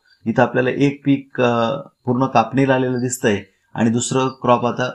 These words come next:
नेमकंच ग्रोईंग स्टेजेसला दिसतं. तर अशा पद्धतीच्या क्रॉपिंग सिस्टमला आपण रिले क्रॉपिंग म्हणतो. आता अलाय क्रॉपिंग म्हणजे काय, तर, अ, अलाय क्रॉपिंग is the cultivation of crop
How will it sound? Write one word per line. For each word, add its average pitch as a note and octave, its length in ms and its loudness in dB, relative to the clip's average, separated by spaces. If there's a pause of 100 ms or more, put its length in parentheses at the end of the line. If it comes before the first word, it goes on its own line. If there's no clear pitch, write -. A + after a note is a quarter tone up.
नेमकंच A#2 380 -2 (100)
ग्रोईंग A#2 240 0
स्टेजेसला G2 520 -4
दिसतं. F2 340 -12 (460)
तर A2 80 -2
अशा G2+ 240 0
पद्धतीच्या B2 600 -2 (280)
क्रॉपिंग A2+ 340 0
सिस्टमला G#2+ 440 -6
आपण A2+ 240 -6
रिले A2+ 260 0
क्रॉपिंग G#2 380 -6
म्हणतो. E2 400 -14 (360)
आता C#3 280 2
अलाय C#3+ 240 2
क्रॉपिंग D3 360 -4
म्हणजे D3 200 -2
काय, D3 280 -4 (200)
तर, C#3 200 4 (560)
अ, A#2+ 240 2
अलाय C3+ 160 2
क्रॉपिंग D3 420 -2
is C#3 260 0
the C3+ 60 0 (260)
cultivation C#3 540 0
of D#3 300 0
crop C3 120 4